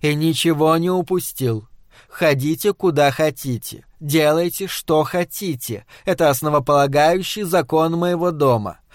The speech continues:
Чувствуйте себя свободными в любых действиях. Здесь нет никакой ответственности, никаких правил. Единственным правилом должно быть:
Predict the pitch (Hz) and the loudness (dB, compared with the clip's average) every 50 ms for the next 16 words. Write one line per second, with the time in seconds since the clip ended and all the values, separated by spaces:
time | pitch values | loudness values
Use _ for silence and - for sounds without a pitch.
0 | - - _ _ - - 226 240 208 - - 220 208 214 196 - 220 190 - 208 | -20 -20 _ _ -6 -4 -4 -4 -4 -6 -6 -4 -4 -4 -4 -4 -6 -6 -4 -2
1 | 190 208 208 - - 185 196 190 185 170 214 233 220 180 151 160 156 156 160 156 | 0 0 0 0 0 2 2 2 4 4 4 4 4 2 2 0 0 2 2 2
2 | 143 165 175 175 160 170 185 180 160 156 147 170 208 208 185 156 123 - - - | 4 4 4 4 4 4 4 2 2 -2 -4 -4 -2 0 0 0 -2 -4 -8 -8
3 | 117 110 101 87 - - - _ _ - - - 160 151 131 151 190 185 175 - | -8 -6 -6 -8 -10 -14 -20 _ _ -20 -12 -8 -6 -6 0 2 2 2 2 0
4 | - 190 208 214 185 143 - 156 160 151 170 156 - 180 185 180 175 170 170 175 | -2 -4 -2 -2 -2 -2 -2 -4 -2 -2 -2 -2 0 0 2 2 2 0 0 -2
5 | 185 190 180 147 - - - - - 131 117 113 - - - - 123 135 151 170 | 0 0 0 0 -2 -8 -10 -8 -6 -4 -4 -6 -6 -8 -6 -6 -4 -2 0 0
6 | 185 175 180 170 - - 196 185 - - - 185 180 180 185 175 156 135 123 117 | 0 2 0 0 0 -2 -4 -4 -4 -4 -4 -2 0 2 4 4 4 4 2 0
7 | 110 107 - _ _ - - - - - 160 170 165 156 170 175 165 156 - - | -2 -4 -8 _ _ -20 -20 -12 -4 2 2 2 4 4 2 0 0 -2 -4 -4
8 | - 170 170 160 160 156 143 127 156 170 196 208 196 180 160 147 143 139 139 143 | -2 -2 0 0 0 0 0 0 2 4 4 4 4 4 2 2 2 2 2 2
9 | 151 151 147 135 151 156 160 160 151 156 151 - | 2 2 2 0 0 0 2 2 2 0 0 -2